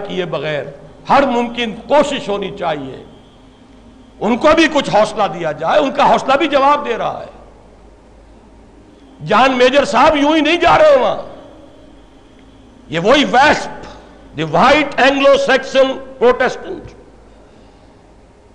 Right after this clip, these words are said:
جو یہود کے شکنجے میں ہے۔ اینگلو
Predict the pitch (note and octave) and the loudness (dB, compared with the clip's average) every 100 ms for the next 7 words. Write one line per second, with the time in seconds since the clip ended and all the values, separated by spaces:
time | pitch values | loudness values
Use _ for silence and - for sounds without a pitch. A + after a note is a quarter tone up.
0 | - F3+ F#3+ A3+ C#4 C#4+ B3+ A#3+ A#3+ A3+ | -6 -4 0 2 2 0 -2 -2 -2 -2
1 | F#3+ C3+ G#2+ - - - - - - B3+ | -2 -4 -8 -12 -18 -20 -20 -10 0 2
2 | D4+ | 4